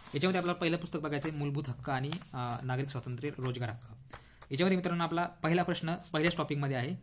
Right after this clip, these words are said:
ते, ठीक आहे, तर तुम्हाला याच्यामध्ये बघायचं आहे नागरी हक्क वगैरे. याच्यामध्ये तुम्हाला जायचं, पहिला प्रश्न आपला कुठला आहे मित्रांनो, भारतीय राज्यघटनेतील मूलभूत हक्क स्पष्ट करा.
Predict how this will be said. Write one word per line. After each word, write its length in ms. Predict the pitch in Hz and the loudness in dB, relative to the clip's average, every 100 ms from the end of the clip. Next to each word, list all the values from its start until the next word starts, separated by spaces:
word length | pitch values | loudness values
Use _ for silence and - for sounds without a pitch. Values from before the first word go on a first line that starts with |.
| - - 123 | -12 -12 -8
ते, 100 | 143 | -6
ठीक 140 | 180 | -4
आहे, 80 | 107 | -6
तर 180 | - 127 | -8 -6
तुम्हाला 160 | 127 | -4
याच्यामध्ये 280 | 127 127 127 | -4 -6 -4
बघायचं 300 | 127 120 143 | -4 -4 -6
आहे 80 | - - | -8 -10
नागरी 220 | 120 120 117 | -4 -2 -2
हक्क 160 | 123 | -4
वगैरे. 260 | 113 110 165 196 - - - - | -4 -4 -4 -6 -12 -20 -12 -2
याच्यामध्ये 220 | 135 180 | 2 2
तुम्हाला 160 | 180 160 | 4 2
जायचं, 180 | 160 165 | 2 2
पहिला 220 | 160 170 | 4 4
प्रश्न 280 | 175 175 160 | 4 2 2
आपला 180 | 156 | 2
कुठला 220 | 156 165 156 | 0 0 0
आहे 40 | |
मित्रांनो, 320 | 147 143 156 | 0 -2 -2
भारतीय 400 | 143 131 135 185 | -2 0 2 4
राज्यघटनेतील 720 | 170 151 156 143 143 139 160 | 6 6 2 0 0 0 0
मूलभूत 380 | 147 156 160 147 | 0 2 4 2
हक्क 200 | 131 160 | 0 0
स्पष्ट 320 | - 139 - | 0 0 -2
करा. 220 | 113 104 | -4 -4